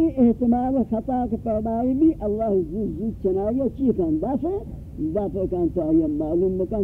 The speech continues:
خدا ہمیں خطا و اجتہادی پیغمبر بطور چی بارکی؟ یقین خطا، حقی بارکی،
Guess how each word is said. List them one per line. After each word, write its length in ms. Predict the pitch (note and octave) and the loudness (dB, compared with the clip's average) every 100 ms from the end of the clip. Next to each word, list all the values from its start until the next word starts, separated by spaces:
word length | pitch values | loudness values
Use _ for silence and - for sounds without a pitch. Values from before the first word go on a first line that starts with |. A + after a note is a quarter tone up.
| - | -2
خدا 200 | F3+ A3+ | -2 0
ہمیں 340 | E3 G#3 C4+ G#3 - | 0 0 -2 -4 -6
خطا 360 | G3 A#3 B3 | -6 -4 -2
و 80 | A#3+ G#3+ | 0 -2
اجتہادی 640 | G3 G3 - G3 F3+ F#3+ G3+ | -2 -6 -4 -2 0 -2 -2
پیغمبر 520 | F3+ F3 E3+ F3+ G3 F3+ | -2 0 0 -2 -2 -2
بطور 340 | D#3+ F#3 F3 D#3+ | -2 -2 -2 -2
چی 120 | A3+ | -2
بارکی؟ 600 | G#3 F3+ E3 E3 D3+ C#3+ C#3 | 0 0 -2 2 2 2 2
یقین 440 | D#3 - G3+ F#3+ F3 | -2 -2 -2 0 -2
خطا، 360 | A#3 D4 F4+ F#4 - - - | -2 -2 -2 -4 -6 -14 -10
حقی 400 | - - - E3+ | -8 -6 2 2
بارکی، 540 | C3 G2+ A2+ - C3+ | 2 -4 -10 -12 -10